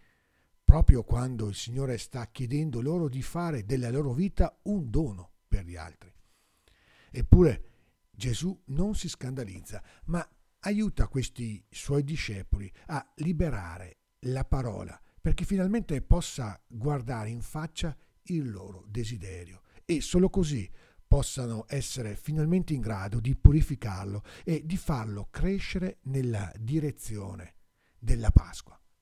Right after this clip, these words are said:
Alla domanda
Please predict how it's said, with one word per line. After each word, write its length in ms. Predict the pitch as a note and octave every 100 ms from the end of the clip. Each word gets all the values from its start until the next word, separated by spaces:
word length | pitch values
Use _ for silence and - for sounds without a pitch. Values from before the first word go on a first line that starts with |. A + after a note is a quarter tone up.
| _ _ _ _ _ _ _ _ _ - -
Alla 320 | C3+ C3+ B2+ -
domanda 760 | A#2+ A2+ B2 C3+ B2 A2+